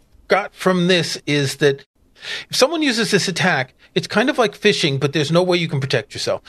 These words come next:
So we've always told you if you get a link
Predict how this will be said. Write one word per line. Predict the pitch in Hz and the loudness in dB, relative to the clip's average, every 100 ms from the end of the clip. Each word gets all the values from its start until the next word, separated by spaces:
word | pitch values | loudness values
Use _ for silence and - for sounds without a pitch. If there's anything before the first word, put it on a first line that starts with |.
| - - | -18 -10
So | - 185 180 - _ _ _ _ | 2 2 2 -6 _ _ _ _
we've | - 175 196 214 | -4 0 2 4
always | 214 269 - | 2 2 0
told | 196 185 165 | 2 2 2
you | 170 | 0
if | 135 | 0
you | 160 | -2
get | 160 | 0
a | 196 | 0
link | 175 170 165 165 | 2 2 2 -4